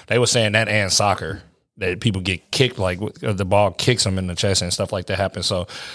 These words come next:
man, it's just such an unfortunate situation. But I do know that he, they said he got his vitals back and stuff like that. But I definitely, man, like,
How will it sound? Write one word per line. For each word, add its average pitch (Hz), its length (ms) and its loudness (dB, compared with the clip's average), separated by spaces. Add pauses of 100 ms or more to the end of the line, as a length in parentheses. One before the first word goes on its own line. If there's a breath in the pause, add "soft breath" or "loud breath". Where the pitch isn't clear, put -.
(220 loud breath)
man, 104 220 2
it's 110 100 0
just 120 240 0 (240)
such 127 240 4
an 107 80 0
unfortunate 107 520 2
situation. 104 580 2
But 95 240 2
I 104 100 4
do 98 160 2
know 110 160 4
that 98 100 -2
he, 101 220 -4
they 104 140 0
said 104 180 2
he 107 60 0
got 95 160 2
his 90 100 -4
vitals 98 380 2
back 95 500 6
and 87 100 -2
stuff 104 220 0
like 95 200 0
that. 101 240 2
But 90 120 0
I 104 80 6
definitely, 98 420 -2
man, 95 280 -2
like, 87 240 -2